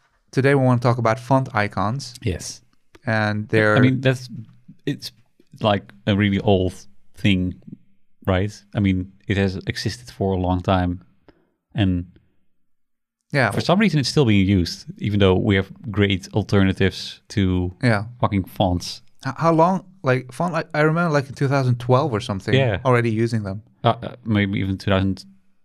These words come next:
Speaker 2: ten or something.
Speaker 1: Oh, really?
Speaker 2: Yeah.
Speaker 1: Nah. Well, I don't, I don't actually remember the first time I used them. I, I, I do remember using them quite a while after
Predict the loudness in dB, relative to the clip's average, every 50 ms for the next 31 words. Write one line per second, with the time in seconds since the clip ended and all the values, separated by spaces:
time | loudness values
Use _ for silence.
0 | _ -4 -2 -2 0 -2 -2 -4 -4 -4 -6 -4 -4 -6 -6 -6 -8 -14 _ -16
1 | -12 -8 -4 -2 0 2 2 2 2 0 2 2 2 2 2 0 -2 -2 0 0
2 | 0 0 -2 -6 -10 -16 -20 _ _ _ _ _ _ _ _ _ _ _ _ -14
3 | -6 -2 0 0 0 0 0 0 2 2 2 0 0 -2 -2 -2 0 0 2 2
4 | 2 2 2 2 0 0 -2 -4 -6 -8 -6 -2 -2 -2 -2 -2 -2 -2 -2 0
5 | 0 -2 -2 -2 -2 0 0 0 0 -2 -4 -6 -6 -6 -4 -4 -2 0 2 2
6 | 2 2 2 2 0 0 0 0 0 0 0 -2 -4 -6 -12 -18 -18 -20 -20 -20
7 | -20 _ _ _ -2 0 0 2 2 2 0 0 -2 -2 0 2 2 2 2 0
8 | -2 -4 -2 -2 2 2 2 2 2 0 -4 -4 -2 -2 -2 -2 -4 -2 -2 0
9 | 0 -2 -4 -8